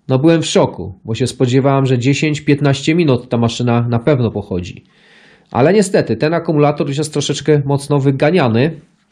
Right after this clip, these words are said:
Jeżeli chodzi o ten drugi akumulator, który ma tylko rok, e, który nie był tak intensywnie używany,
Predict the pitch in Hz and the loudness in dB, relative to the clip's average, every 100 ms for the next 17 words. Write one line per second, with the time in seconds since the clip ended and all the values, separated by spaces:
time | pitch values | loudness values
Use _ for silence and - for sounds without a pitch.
0 | _ - - - - - - - - 143 | _ -6 -6 -12 -2 -2 -2 -12 2 4
1 | 180 185 196 151 160 143 127 202 240 233 | 4 4 2 2 0 2 2 2 2 0
2 | - 196 196 185 175 170 - 147 139 135 | 2 2 4 4 2 2 2 4 4 2
3 | 135 131 160 202 196 - - 117 120 120 | 2 4 6 4 0 -14 -10 0 2 2
4 | 120 143 147 196 160 139 - 160 135 135 | 4 4 8 6 6 2 -2 0 2 2
5 | - 143 131 131 147 113 123 120 113 139 | 2 0 0 0 0 2 2 2 4 2
6 | 190 - | 2 -4